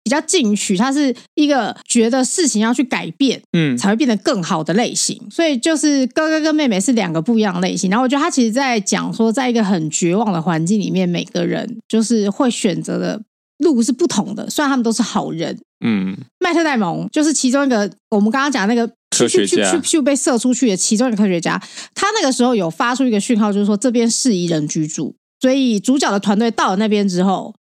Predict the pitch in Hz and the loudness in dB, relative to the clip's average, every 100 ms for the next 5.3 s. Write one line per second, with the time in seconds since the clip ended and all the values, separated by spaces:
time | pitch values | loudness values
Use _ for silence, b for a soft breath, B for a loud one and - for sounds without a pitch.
0 | - 214 214 269 330 311 330 254 208 277 | -2 0 2 0 0 0 2 2 2 2
1 | 277 - 254 196 165 180 185 175 165 208 | 2 2 2 2 0 0 0 0 0 2
2 | 226 202 - 185 156 147 107 156 185 202 | 2 0 -2 -2 -2 -4 -6 -4 0 0
3 | - - - - 190 202 160 165 160 156 | 0 -2 -2 0 2 2 0 -2 -4 -2
4 | - - 185 170 226 175 202 - 285 214 | -2 0 0 0 -2 0 0 2 0 2
5 | 254 269 | 0 0